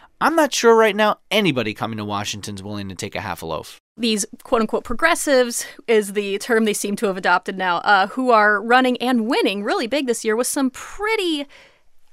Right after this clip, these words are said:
Speaker 2: what would have in the past been considered, I think, relatively extreme positions, at least some pretty big ideas, abolishing ice, job guarantees,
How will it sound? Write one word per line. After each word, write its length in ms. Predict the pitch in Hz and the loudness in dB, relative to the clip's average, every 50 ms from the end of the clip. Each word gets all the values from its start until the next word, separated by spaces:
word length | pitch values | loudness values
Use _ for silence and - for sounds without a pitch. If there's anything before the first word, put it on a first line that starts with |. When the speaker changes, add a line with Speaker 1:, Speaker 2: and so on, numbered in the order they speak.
| - _ _ _ | -20 _ _ _
Speaker 2:
what 200 | - 254 302 - | 0 2 2 2
would 200 | 285 311 392 427 | 4 4 4 6
have 100 | 415 359 | 4 4
in 140 | 294 - 277 | 4 4 4
the 80 | 254 247 | 4 2
past 340 | - - 466 466 480 - - | 2 2 2 2 2 2 0
been 80 | 240 | -2
considered, 400 | 214 226 - - 392 330 262 196 | -2 -2 -4 -6 -2 -2 0 0
I 140 | - 185 196 | 0 -2 -2
think, 420 | - - 196 190 190 202 - - - - - | -2 -6 -6 -6 -6 -8 -10 -12 -20 -14 -6
relatively 540 | 240 240 302 403 359 294 - 233 208 208 190 | 0 4 6 6 6 4 2 -2 -2 -2 -2
extreme 380 | 175 - - - 262 240 214 | -4 -4 -2 0 0 0 0
positions, 580 | - 208 190 190 233 254 247 - - - - - | 0 -2 -2 0 0 0 0 -2 -10 -10 -6 -6
at 80 | 220 240 | -4 0
least 260 | 302 339 330 - - - - 220 - - 220 | 0 0 0 0 -2 -4 -8 -12 -12 -10 -6
some 240 | - - 254 220 208 | -2 0 0 0 -2
pretty 280 | - - 359 330 277 | 0 -2 0 0 0
big 320 | 208 - - - 262 247 220 | -2 -4 -2 0 0 2 4
ideas, 400 | 208 196 196 185 254 - 277 226 | 2 2 0 0 0 0 0 -2
abolishing 640 | 294 - - 262 277 262 247 226 - - 202 - - | -2 0 2 4 4 4 2 0 -2 -6 -8 -6 -4
ice, 300 | 185 185 170 - - - | -4 -4 -4 -6 -10 -10
job 380 | - - 254 240 233 233 214 | -4 2 4 6 6 4 4
guarantees, 680 | 202 208 196 202 185 180 - - - 170 123 - - | 0 -4 -4 -4 -6 -8 -8 -8 -10 -10 -8 -10 -14